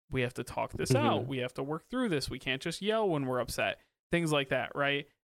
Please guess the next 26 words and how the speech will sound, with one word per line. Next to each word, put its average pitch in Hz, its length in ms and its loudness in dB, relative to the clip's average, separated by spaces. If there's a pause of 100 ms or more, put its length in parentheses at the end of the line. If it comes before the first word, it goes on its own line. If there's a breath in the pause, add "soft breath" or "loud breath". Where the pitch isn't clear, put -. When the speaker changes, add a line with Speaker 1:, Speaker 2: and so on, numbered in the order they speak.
Speaker 1:
And 196 100 -2
they 254 60 2
don't 254 140 2
really 214 180 2
understand, 175 420 2
but 156 120 -2
you're 151 80 2
doing 165 260 2
it 156 60 2
anyway, 139 320 2
trying 143 220 0
to 139 60 0
instill 131 320 0
those. 127 260 -2 (2000)
The 147 140 2
hardest 214 520 0
part 143 260 2
about 135 380 0 (220)
doing 143 220 2
that 139 160 0
to 170 100 -2
a 143 40 2
toddler 147 580 0 (200)
is 143 140 0
when 139 180 2
they 131 240 0